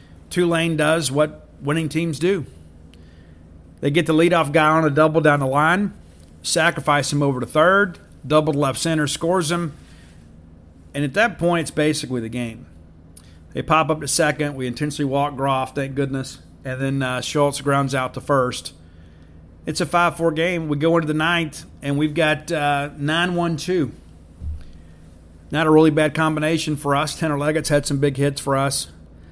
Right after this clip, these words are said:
Um, I guess we, I'm, I'm kind of ahead of myself here. Uh, Siebert walks, works a count and walks. He hits for R J.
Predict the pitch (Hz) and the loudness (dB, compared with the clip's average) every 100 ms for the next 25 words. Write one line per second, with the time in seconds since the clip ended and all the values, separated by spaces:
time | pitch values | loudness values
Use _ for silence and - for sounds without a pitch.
0 | - - - 139 131 127 127 113 - - | -20 -20 -8 -2 -2 -2 -4 -8 -18 -20
1 | - - - - - - - - - - | -20 -20 -20 -20 -20 -20 -20 -20 -18 -18
2 | - - - - - 147 170 - 151 147 | -18 -20 -20 -20 -4 0 2 2 2 2
3 | 139 - 131 143 - 160 151 131 135 127 | 0 -2 -4 -4 -2 2 2 2 0 0
4 | - 127 113 123 113 - - - 131 156 | -2 -2 0 -2 -4 -6 -14 -8 -4 0
5 | - 208 170 139 - 135 123 156 131 113 | 2 4 2 -2 -8 -6 0 4 4 0
6 | - - - - - - - - 143 190 | -4 -8 -8 -14 -20 -20 -16 -2 6 6
7 | 190 160 143 143 127 131 123 123 135 131 | 6 0 0 0 0 -2 -6 0 4 4
8 | 110 113 147 143 151 - 127 123 143 127 | 2 -2 -2 2 2 2 2 2 2 0
9 | 107 | -4